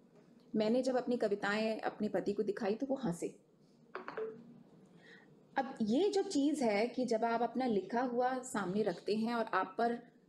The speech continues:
कोई हंस देता है और वो बड़ा कवि है, तो पहले ही आपके अंदर एक शंका पैदा हो जाती है, अपने कुल-, अपने काम को लेके शंका।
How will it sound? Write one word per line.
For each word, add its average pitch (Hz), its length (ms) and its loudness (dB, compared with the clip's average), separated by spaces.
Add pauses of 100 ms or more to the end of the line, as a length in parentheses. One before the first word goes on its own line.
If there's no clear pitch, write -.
कोई 277 120 4
हंस 254 320 0
देता 202 260 2
है 175 160 0
और 214 100 2
वो 247 100 0
बड़ा 202 200 2
कवि 175 300 0
है, - 340 -8 (640)
तो 349 60 0
पहले 214 360 4
ही 262 140 2
आपके 294 320 0
अंदर 240 220 2
एक 277 160 0
शंका 202 340 2
पैदा 175 240 2
हो 165 100 0
जाती - 360 -4
है, - 140 -2
अपने 320 340 2
कुल-, 240 360 -2
अपने 277 420 2
काम 196 340 0
को 180 80 -2
लेके - 260 -4
शंका। - 480 -4